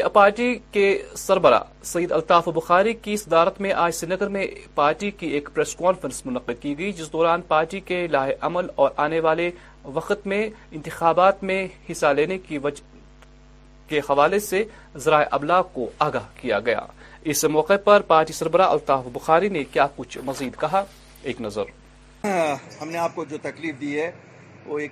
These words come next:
Speaker 2: امپورٹنٹ مسئلہ ہے جو ہماری فروٹ انڈسٹری کے ساتھ آپ دیکھ رہے ہیں کھلواڑ ہو رہا ہے۔ پچھلے ایک مہینے سے وہ لوگ چلا رہے ہیں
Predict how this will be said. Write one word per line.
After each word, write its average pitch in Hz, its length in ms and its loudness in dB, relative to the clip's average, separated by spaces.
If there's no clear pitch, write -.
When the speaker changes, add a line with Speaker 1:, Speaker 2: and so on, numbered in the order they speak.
Speaker 2:
امپورٹنٹ 151 540 -6
مسئلہ 143 320 -6
ہے 143 200 -4
جو 139 160 -8
ہماری 135 340 -6
فروٹ 147 340 -12
انڈسٹری 143 400 -10
کے 147 120 -16
ساتھ 135 260 -6
آپ 127 200 -6
دیکھ 135 180 -10
رہے 147 80 -12
ہیں 139 160 -18
کھلواڑ 139 380 -2
ہو 127 200 -6
رہا 131 180 -2
ہے۔ 147 60 -4
پچھلے 156 300 -12
ایک 156 360 -6
مہینے 147 360 -8
سے 156 160 -10
وہ 131 140 -8
لوگ 135 220 -6
چلا 131 320 -2
رہے 131 140 -2
ہیں 127 180 -8